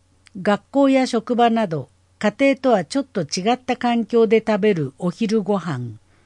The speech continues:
元気に頑張るパワーの源。みんなのこだわりランチを紹介します。健康づくり課食育推進室。電話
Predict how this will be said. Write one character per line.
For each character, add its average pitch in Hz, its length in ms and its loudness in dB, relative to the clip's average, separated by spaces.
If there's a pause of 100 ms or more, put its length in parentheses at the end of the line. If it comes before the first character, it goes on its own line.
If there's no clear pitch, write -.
(340)
元 254 240 4
気 214 160 -4
に 156 160 -2
頑 180 260 0
張 180 140 0
る 175 240 -6
パ 233 180 2
ワ 190 220 2
ー - 20 -4
の 120 160 -6
源。 160 680 -4 (680)
み 208 160 2
ん 262 100 6
な 269 120 2
の 208 160 0
こ 170 160 -6
だ 208 100 4
わ 226 120 4
り 220 120 0
ラ 214 160 0
ン 202 80 -2
チ 143 220 -8
を 127 100 -6
紹 175 260 -4
介 170 240 -6
し 160 160 -8
ま 147 140 -4
す。 - 240 -16 (920)
健 277 280 0
康 269 240 2
づ 226 120 -4
く 240 120 -4
り 226 140 -2
課 - 380 -2
食 254 380 -4
育 247 240 -2
推 226 280 -4
進 214 300 -4
室。 - 460 -12 (720)
電 233 260 -2
話 214 260 -2